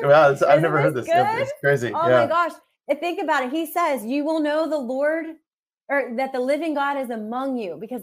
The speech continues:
Speaker 2: as you advance, you'll, you should see these things come off of you, right? Because he's
Speaker 1: Mm-hmm.
Speaker 2: transforming you.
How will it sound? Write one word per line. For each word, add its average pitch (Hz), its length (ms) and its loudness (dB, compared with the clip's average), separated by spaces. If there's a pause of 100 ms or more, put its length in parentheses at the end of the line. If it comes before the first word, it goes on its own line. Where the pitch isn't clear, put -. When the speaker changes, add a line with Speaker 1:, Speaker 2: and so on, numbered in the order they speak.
Speaker 2:
as 285 300 -4
you 302 80 -6
advance, 254 560 -8 (600)
you'll, 285 220 0 (180)
you 254 160 -4
should 262 220 -6
see 294 180 -6
these 294 220 -6
things 262 260 -6
come 233 260 -12
off 262 280 -8
of 214 160 -10
you, 165 320 -10 (1500)
right? 247 400 2
Because 254 260 -4
he's 254 180 -6
Speaker 1:
Mm-hmm. - 80 -14
Speaker 2:
transforming 247 760 -6
you. 151 260 -10